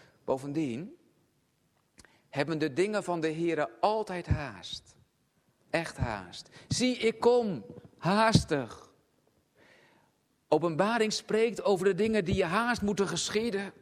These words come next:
Joh, dat woordje "terstond", hè, daar moet je toch eens over nadenken vandaag nog. Goed, terstond. Als je nou bij jezelf ontdekt dat er in je leven nog zoveel draverij is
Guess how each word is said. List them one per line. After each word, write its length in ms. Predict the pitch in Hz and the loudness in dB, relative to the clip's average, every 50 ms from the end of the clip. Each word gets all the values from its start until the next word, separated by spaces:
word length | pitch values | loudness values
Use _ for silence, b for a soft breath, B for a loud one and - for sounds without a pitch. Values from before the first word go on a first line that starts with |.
| - - - _ _ _ - - _ _ _ | -20 -20 -20 _ _ _ -20 -20 _ _ _
Joh, 240 | - 190 220 202 B B B | 4 4 4 4 B B B
dat 120 | B 196 | B 2
woordje 240 | 170 208 226 190 196 | 4 4 4 4 2
"terstond", 640 | 160 196 - - - - - - 233 240 226 208 - | 0 0 -2 -2 -6 -4 2 2 2 4 2 0 -2
hè, 180 | 180 185 208 247 - B B B B B B B B B B _ - | -2 -2 -2 -4 -6 B B B B B B B B B B _ 2
daar 120 | - 180 | 2 2
moet 140 | 185 196 185 | 4 2 0
je 60 | 170 | 4
toch 160 | 185 226 226 | 4 4 4
eens 100 | 196 208 | 4 2
over 280 | 208 202 196 165 190 185 | 2 2 2 2 0 0
nadenken 640 | 185 202 214 240 240 202 180 180 170 147 156 147 | 0 0 0 0 0 2 2 0 0 2 0 0
vandaag 500 | 131 139 139 123 127 127 113 104 98 98 | 0 0 0 2 2 0 0 -2 -6 -6
nog. 540 | 104 101 90 78 - - - - - - - _ _ _ _ B B B B B B B B | -6 -6 -6 -6 -8 -14 -18 -20 -20 -20 -20 _ _ _ _ B B B B B B B B
Goed, 420 | B - - 202 226 233 - - - - _ _ _ _ _ _ - - - - - _ | B 0 2 2 2 2 -4 -12 -16 -18 _ _ _ _ _ _ -20 -20 -20 -20 -8 _
terstond. 840 | - 165 156 151 - - - 190 180 165 135 107 92 85 - - - B B B B B B B B B _ _ | 2 2 4 4 2 0 2 2 2 2 0 -2 -4 -8 -10 -12 -16 B B B B B B B B B _ _
Als 180 | - 170 202 170 | 4 4 4 4
je 80 | 202 | 2
nou 160 | 208 208 196 185 | 2 2 4 4
bij 180 | 160 185 180 | 4 4 4
jezelf 440 | 175 175 151 - 208 233 247 233 185 | 4 2 2 2 4 4 4 4 2
ontdekt 680 | 208 208 196 180 196 196 196 185 - - - - - - - _ _ _ _ _ - | 2 0 2 2 2 2 2 -2 -6 -10 -12 -12 -14 -14 -18 _ _ _ _ _ -6
dat 180 | - 147 190 175 | 0 0 2 2
er 120 | 196 175 | 2 0
in 120 | 190 196 190 | 2 2 4
je 140 | 180 190 | 4 4
leven 380 | 180 180 214 233 247 247 185 208 | 4 2 2 2 2 0 0 0
nog 160 | 190 190 185 | -2 -2 -2
zoveel 460 | - - 233 247 254 240 180 214 202 | -2 0 2 4 4 4 2 0 0
draverij 720 | - - 185 202 208 202 185 139 175 170 - 185 202 226 240 | 0 0 0 0 0 0 -2 0 0 0 2 2 0 0 0
is 320 | 220 233 233 233 - - | 0 0 0 0 -2 -4